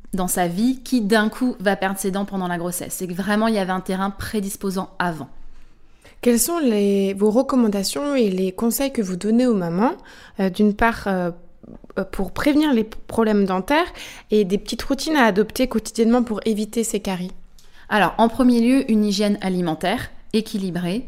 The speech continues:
Speaker 1: saine, couplée à une hygiène dentaire,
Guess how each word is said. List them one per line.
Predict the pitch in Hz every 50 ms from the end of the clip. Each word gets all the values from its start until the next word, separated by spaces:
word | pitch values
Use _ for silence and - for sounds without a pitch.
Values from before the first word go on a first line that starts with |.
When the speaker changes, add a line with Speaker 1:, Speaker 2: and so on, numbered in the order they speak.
| - -
Speaker 1:
saine, | - - - - 190 285 392 339 202 165 - - - - - - - -
couplée | - 302 269 - - 269 254 262 262 240 -
à | - 202
une | 202 214 214
hygiène | 208 196 185 170 160 - 180 165
dentaire, | 175 165 165 160 - 202 214 262 277 - -